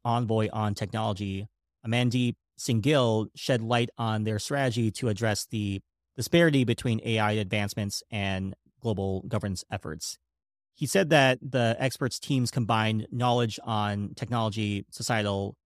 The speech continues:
economic, and political impacts would underpin strategies for more effective A I governance and future technolo-, techno-, technological development responses. With the establishment of this advisory body,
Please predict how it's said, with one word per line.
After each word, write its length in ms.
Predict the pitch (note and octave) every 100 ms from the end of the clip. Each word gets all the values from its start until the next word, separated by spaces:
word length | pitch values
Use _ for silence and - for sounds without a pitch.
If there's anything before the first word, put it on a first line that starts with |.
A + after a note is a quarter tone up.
| _ _ _ -
economic, 480 | A#2 - A#2 G#2+ G#2
and 180 | G#2+ G2
political 380 | A#2+ A2 G#2+
impacts 480 | - C#3+ B2+ G#2+ -
would 300 | A2+ A2 G#2+ - -
underpin 600 | C3+ D3 C#3 C3 A#2 A2+
strategies 640 | - C3+ B2 A2 A2+ G#2 -
for 240 | A2+ G#2+
more 440 | G#2 G2+ G2+ G2 - _ _
effective 680 | A#2+ - C3 - A#2 G#2 G2 _ _ -
A 120 | C3
I 140 | A#2
governance 480 | A2 A2+ G#2 G2+ - -
and 260 | A2 G2+ G2
future 440 | A#2 G#2+ G#2+ G2+
technolo-, 400 | - G#2+ G2+ F#2+ - _
techno-, 240 | - - - -
technological 680 | D3 C3 A#2 A2 G#2+ A2 G2
development 420 | F#2+ F#2+ G2+ G2
responses. 720 | - G2 G2 F2 - G2 - - _ _ _ _ _ _ _ _ _ _ C3+
With 220 | B2 G3
the 140 | A3
establishment 580 | G#3 - C#3+ C#3 - C3 -
of 240 | B2+ A2+
this 180 | A#2 A2+
advisory 460 | G#2+ F#2+ A2 A2 A2
body, 440 | F#2+ F#2 F#2 F2+